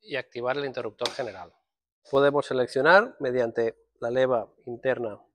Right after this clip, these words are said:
esta, si queremos hacer el trabado izquierda-derecha, izquierda-derecha, o al contrario, derecha-izquierda, derecha-izquierda, o izquierda-derecha recto, izquierda-derecha recto, o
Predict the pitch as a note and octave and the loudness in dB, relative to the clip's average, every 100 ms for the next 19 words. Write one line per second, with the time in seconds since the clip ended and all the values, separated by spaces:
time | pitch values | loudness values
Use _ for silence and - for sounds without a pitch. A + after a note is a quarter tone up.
0 | _ _ _ _ _ _ _ F3+ E3+ - | _ _ _ _ _ _ _ -16 -12 -6
1 | A3 - _ _ _ _ _ _ _ _ | -6 -8 _ _ _ _ _ _ _ _
2 | _ _ _ - B2+ B2+ C3+ C#3 C3+ C3+ | _ _ _ -6 -4 0 0 -2 -2 -2
3 | B2+ B2 B2 C3 A#2+ G#2+ C#3 C3 B2+ B2+ | -2 0 2 2 2 -2 0 2 2 2
4 | B2+ B2+ - C3 B2 A#2+ D3 D#3+ G#3 - | 0 -4 -4 -2 0 2 2 4 4 2
5 | A#2+ G2+ G#2 G#2+ B2 D#3 A2+ G#2+ A2+ - | 0 -8 -6 -2 0 0 -2 -6 -12 -14
6 | A2+ A2 A2 G#2 A#2+ - E3+ F#3+ G#3+ - | -8 -6 -4 -4 -4 2 4 4 2 0
7 | _ _ _ _ _ - G3 G3 C3+ - | _ _ _ _ _ 6 8 6 0 0
8 | C#3 C3 C3 C3 - A#2+ C#3 D#3 E3+ D#3+ | 2 4 4 0 -2 -2 0 0 -2 -4
9 | - C3+ C3 B2+ B2 - A#2+ D#3 - F3+ | -2 -2 0 -2 -2 -4 0 -2 0 -2
10 | A3+ _ _ _ _ _ - - | -2 _ _ _ _ _ -6 -6